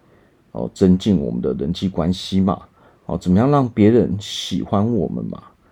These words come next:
我相信这个是，呃，大家常常在想的一个问题嘛。哦，因为每一个人在我们的生活上，哦，总是会遇到一些，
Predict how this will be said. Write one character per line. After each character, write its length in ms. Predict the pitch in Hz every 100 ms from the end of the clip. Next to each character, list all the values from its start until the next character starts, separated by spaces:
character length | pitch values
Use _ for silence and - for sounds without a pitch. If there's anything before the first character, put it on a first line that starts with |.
| _ _ _ _ _ _ _
我 140 | 76
相 160 | 90 110
信 160 | 123
这 80 | 107
个 100 | 104
是， 300 | 98 110 98 - _ _ _
呃， 180 | - 69
大 120 | -
家 140 | 98 95
常 200 | - 85
常 80 | 90
在 100 | 95
想 340 | - - 60
的 100 | 71
一 60 | 87
个 260 | 87 67 - _ _
问 200 | 120 104
题 200 | - 80
嘛。 240 | - 50 - _ _ _ - _
哦， 140 | 90
因 140 | 90 127
为 60 |
每 200 | 127 104
一 60 | 113
个 120 | 123
人 120 | 78
在 400 | 82 107 95 90 90 -
我 80 | 76
们 80 | 80
的 60 |
生 420 | 87 - 107 107
活 100 | 104
上， 260 | 80 - 82
哦， 160 | 65 73
总 180 | - 87
是 140 | -
会 80 | 95
遇 160 | 92 95
到 180 | 90
一 40 | 92
些， 360 | - 90 90